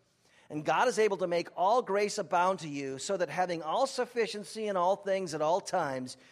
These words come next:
you may abound in every good work. As it is written, "He's distributed freely. He has given to the poor. His righteousness endures forever."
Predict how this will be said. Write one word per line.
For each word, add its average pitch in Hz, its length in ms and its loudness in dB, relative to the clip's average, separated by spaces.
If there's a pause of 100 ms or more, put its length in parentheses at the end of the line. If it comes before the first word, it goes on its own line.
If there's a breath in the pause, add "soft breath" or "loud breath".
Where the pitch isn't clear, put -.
(200 loud breath)
you 190 200 0
may 202 220 4
abound 160 560 2
in 151 100 -6
every 151 280 -2
good 156 180 -2
work. 185 460 0 (360 soft breath)
As 160 220 2
it 208 80 0
is 185 180 -2
written, 143 400 -2 (540 soft breath)
"He's 151 240 -2
distributed 185 640 -2
freely. 165 580 -4 (380 soft breath)
He 170 160 -2
has 151 160 0
given 185 380 -4
to 175 100 -8
the 208 80 -2
poor. 143 600 0 (260 soft breath)
His 147 220 -6
righteousness 175 680 -2
endures 180 440 -2
forever." 170 560 2